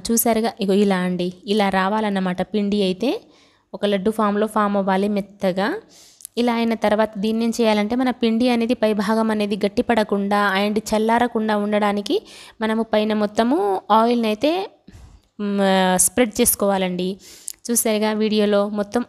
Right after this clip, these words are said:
ఆయిల్ అయితే స్ప్రెడ్ చేసుకోవాలి. తర్వాత పిండి చల్లారకుండా ఉండడం కోసము దీనికైతే మనము,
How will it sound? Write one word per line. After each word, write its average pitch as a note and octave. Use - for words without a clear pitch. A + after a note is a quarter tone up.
ఆయిల్ G#3
అయితే G3
స్ప్రెడ్ G#3
చేసుకోవాలి. G3+
తర్వాత A#3
పిండి G#3+
చల్లారకుండా G#3+
ఉండడం G3+
కోసము G#3+
దీనికైతే B3
మనము, B3+